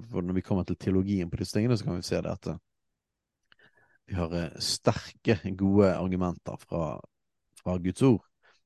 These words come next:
fra Bibelen, eh, til å snakke om likhet og rettferdig behandling av folk med forskjellige hudfarger.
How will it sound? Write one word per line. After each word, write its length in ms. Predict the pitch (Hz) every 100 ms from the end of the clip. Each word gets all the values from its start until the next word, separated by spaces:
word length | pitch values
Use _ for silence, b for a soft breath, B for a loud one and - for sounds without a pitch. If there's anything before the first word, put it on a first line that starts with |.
| _
fra 100 | -
Bibelen, 400 | 95 110 85 64 - _ _ _ _ _ -
eh, 140 | 85 80
til 160 | 92 85
å 40 |
snakke 260 | - 92 95
om 120 | 80
likhet 580 | 101 95 - 73 - - - -
og 160 | 85
rettferdig 580 | 95 - - 85 78 76 - _ -
behandling 400 | 98 92 87 80
av 80 | 87
folk 160 | 87 -
med 100 | 85
forskjellige 360 | 95 87 85 92
hudfarger. 340 | - 101 87